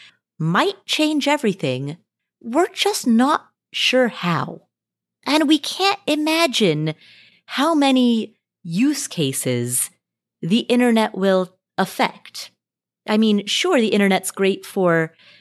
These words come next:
computer nerds, but could it really impact the distribution of soft drinks? Could it really impact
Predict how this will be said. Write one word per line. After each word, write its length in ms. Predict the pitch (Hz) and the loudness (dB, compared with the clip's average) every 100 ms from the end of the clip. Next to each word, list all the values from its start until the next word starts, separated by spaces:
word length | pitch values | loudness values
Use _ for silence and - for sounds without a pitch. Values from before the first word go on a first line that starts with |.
| _ | _
computer 520 | - 277 - 233 156 | -8 -6 -2 0 0
nerds, 480 | 131 123 180 226 196 - | 0 0 0 0 -4 -2
but 280 | 190 - - | -4 -4 -6
could 180 | 254 233 | 0 0
it 120 | - | 0
really 540 | 190 240 240 226 220 | 0 2 2 2 0
impact 720 | 202 208 202 214 214 - - - _ _ _ _ _ - | 0 0 0 0 -2 -8 -12 -12 _ _ _ _ _ -2
the 100 | 170 | 0
distribution 680 | 180 180 190 160 185 - 160 | 0 0 0 0 -2 -2 -4
of 120 | 123 | -4
soft 380 | - 139 147 - | 0 0 -2 -2
drinks? 640 | 247 277 - - - - _ _ _ _ | -2 -2 -6 -10 -8 -10 _ _ _ _
Could 180 | - 240 | 0 2
it 120 | 240 | 2
really 420 | 190 220 233 226 214 | 2 2 2 2 2
impact 800 | 208 208 208 202 202 - - | 2 2 0 0 -4 -12 -12